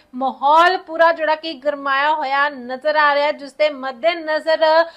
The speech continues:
ਲੋਕਾਂ ਦੇ ਵੱਲੋਂ ਵੀ ਆਪਣੀ ਵੋਟਾਂ ਦਾ ਇਸਤੇਮਾਲ ਕਰਕੇ ਜਿਹੜੀ ਕਿ ਵੋਟ ਪਾਈ ਜਾ ਰਹੀ ਹੈ, ਜਿਸ ਦੇ ਮੱਦੇਨਜ਼ਰ ਸੀ ਐਮ ਭਗਵੰਤ ਸਿੰਘ ਮਾਨ ਤੇ ਉਹਨਾਂ ਦੇ ਨਾਲ ਹੀ ਕੌਮੀ ਕਨਵੀਨਰ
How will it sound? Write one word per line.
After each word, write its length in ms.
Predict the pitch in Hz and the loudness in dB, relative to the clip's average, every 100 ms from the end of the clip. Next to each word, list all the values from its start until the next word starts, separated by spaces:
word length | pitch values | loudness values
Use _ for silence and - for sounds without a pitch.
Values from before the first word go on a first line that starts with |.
| - - | -20 -8
ਲੋਕਾਂ 420 | 285 311 320 370 | 4 4 4 0
ਦੇ 100 | 381 | 0
ਵੱਲੋਂ 300 | 370 359 359 | 0 2 2
ਵੀ 140 | 359 370 | 0 -2
ਆਪਣੀ 520 | 330 330 330 339 349 | -2 -2 -8 -6 -8
ਵੋਟਾਂ 480 | 294 294 302 - 330 | -4 -4 -2 -2 -2
ਦਾ 80 | |
ਇਸਤੇਮਾਲ 580 | 330 320 330 302 294 294 | -2 -4 -8 -2 0 0
ਕਰਕੇ 520 | 302 294 285 302 302 | 0 -2 -2 -2 -2
ਜਿਹੜੀ 240 | 302 294 294 | -2 -8 -10
ਕਿ 140 | 311 | -14
ਵੋਟ 400 | 247 254 285 294 | -14 0 0 0
ਪਾਈ 360 | - 269 269 285 | -2 0 0 -4
ਜਾ 260 | 285 285 | -2 0
ਰਹੀ 160 | 269 269 | 0 -2
ਹੈ, 100 | 285 | -4
ਜਿਸ 160 | 285 269 | -4 -4
ਦੇ 160 | 294 | -4
ਮੱਦੇਨਜ਼ਰ 1040 | 277 262 247 302 311 294 285 294 285 294 311 - _ _ _ | -4 -8 -6 -6 -4 -6 -2 -2 0 0 -2 -6 _ _ _
ਸੀ 220 | 370 381 | -6 -2
ਐਮ 200 | 381 247 226 | -2 -2 -6
ਭਗਵੰਤ 420 | 277 294 330 320 | -4 -2 -2 -4
ਸਿੰਘ 200 | 359 339 | -8 -8
ਮਾਨ 460 | 302 294 302 311 330 | -6 0 2 2 -2
ਤੇ 120 | 330 | -4
ਉਹਨਾਂ 280 | 320 311 311 | -4 -2 -4
ਦੇ 140 | 320 | -4
ਨਾਲ 440 | 302 277 277 302 330 330 | -4 -2 0 0 -2 -10
ਹੀ 160 | 302 311 | -12 -8
ਕੌਮੀ 400 | 302 285 277 311 | -4 -4 -4 -8
ਕਨਵੀਨਰ 680 | 302 285 269 277 285 294 | -8 -8 -12 -8 -4 -4